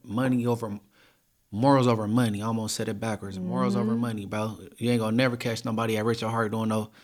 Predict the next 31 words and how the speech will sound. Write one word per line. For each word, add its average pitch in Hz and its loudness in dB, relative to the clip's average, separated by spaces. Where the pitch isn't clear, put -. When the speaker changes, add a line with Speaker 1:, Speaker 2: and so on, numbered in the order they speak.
Speaker 1:
no 202 -4
clown 127 -4
Speaker 2:
Absolutely 165 -2
Speaker 1:
shit, 120 -4
Speaker 2:
not. 110 -2
Speaker 1:
no, 104 -2
no, - -8
no, 107 -2
uh, 110 0
clout 120 -2
for - -14
clicks - -6
and 113 -4
shit 113 -4
and 110 -6
all 107 -2
that 107 -4
little 113 -4
shit. 117 -4
Speaker 2:
Hurting 220 2
people, 208 0
nah, 170 -8
nah, 139 -6
that's 180 -12
not 180 -10
even 185 -10
in - -10
my 92 -8
favor 87 -12
at - -14
all. 67 -14